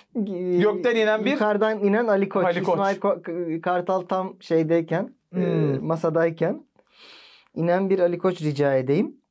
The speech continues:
Speaker 1: diyorum. E, yine merak ettiğim bazı görseller var. E, şu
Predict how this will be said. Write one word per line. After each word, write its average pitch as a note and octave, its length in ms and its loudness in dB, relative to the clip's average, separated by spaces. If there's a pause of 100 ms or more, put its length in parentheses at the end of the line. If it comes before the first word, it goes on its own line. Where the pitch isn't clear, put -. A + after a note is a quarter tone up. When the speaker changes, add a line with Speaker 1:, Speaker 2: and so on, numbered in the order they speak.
(120)
Speaker 1:
diyorum. C#3+ 380 2 (680)
E, F3 920 6 (260)
yine A#3 420 2 (460)
merak G3 460 2
ettiğim D#3+ 520 -2 (540)
bazı D#3 380 0
görseller C3+ 640 0
var. A3+ 420 -4 (360)
E, - 60 -8 (1080)
şu A3+ 420 -2